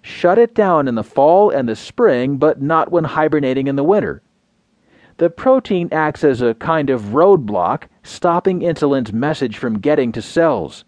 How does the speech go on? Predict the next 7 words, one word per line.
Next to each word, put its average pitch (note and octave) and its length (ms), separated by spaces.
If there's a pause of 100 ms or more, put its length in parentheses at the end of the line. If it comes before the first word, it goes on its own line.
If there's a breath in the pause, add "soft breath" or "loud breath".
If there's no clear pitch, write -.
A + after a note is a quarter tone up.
By C3 160
toggling G3 560
the G3 100
protein D3 720
on E3+ 240
and D3 160
off, C#3 380